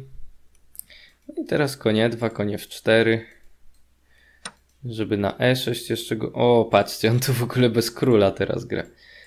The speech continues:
No dobra. Minimalne poprawki. Minimalne poprawki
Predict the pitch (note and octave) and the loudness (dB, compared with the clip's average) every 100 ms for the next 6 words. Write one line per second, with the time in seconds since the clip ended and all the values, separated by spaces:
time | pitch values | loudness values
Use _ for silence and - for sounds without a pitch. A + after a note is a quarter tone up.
0 | - E3 G3+ D#3+ G#2+ - - _ _ _ | -8 -2 6 6 6 0 -6 _ _ _
1 | _ - D3 F3 F3 E3+ E3 D#3 D3 C3+ | _ -4 2 4 6 6 6 4 0 4
2 | C#3 A#2 - - - - A#2 A2+ B2 C#3 | 6 6 4 -10 -20 -12 -6 -4 0 2
3 | C#3 C#3 C3 C3 A#2+ A#2 A#2 - - A#2 | 2 2 -2 -4 2 4 4 0 -4 -2
4 | A2+ A2+ | -2 -4